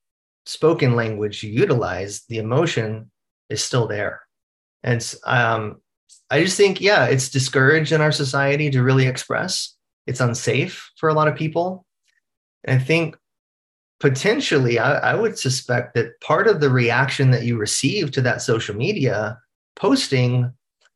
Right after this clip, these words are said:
was because of the environment and the support that you also demonstrated in the same clip, that this is actually a safe space, right? I think that's what's missing.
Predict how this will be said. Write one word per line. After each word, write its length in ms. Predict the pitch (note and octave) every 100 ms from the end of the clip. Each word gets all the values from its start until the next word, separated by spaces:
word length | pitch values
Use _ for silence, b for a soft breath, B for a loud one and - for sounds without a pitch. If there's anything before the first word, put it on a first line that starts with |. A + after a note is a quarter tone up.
| _
was 220 | - C#3+ C3
because 460 | C#3 C3 F#3 G3+
of 140 | E3+ C3+
the 100 | C3
environment 720 | B2 A#2 A#2+ C#3 C3+ B2+ B2
and 140 | A#2+
the 80 | A2+
support 580 | - - - F#3+ C#3+ C3
that 80 | B2
you 160 | B2
also 280 | B2+ B2+ A#2
demonstrated 720 | A#2 D#3 D3+ - B2 A2+ A#2
in 100 | A#2
the 60 | G#2
same 260 | A#2 F#2+
clip, 280 | - D3+ - - - _ _ _ _ _ _ _ _ -
that 180 | C3 B2+
this 200 | C#3 D3
is 180 | D3 C3
actually 440 | C3+ C3 C3 B2
a 60 | A2
safe 300 | - G#2 -
space, 680 | - C3 - - - - _ _ _
right? 480 | A#2+ A2 A2 C3 C3 _ _ _ b b _ _ _ _ _
I 100 | B2+
think 200 | C#3 G#3+
that's 220 | D3+ G#3 F3
what's 180 | C3
missing. 400 | G2+ C3 B2 D#2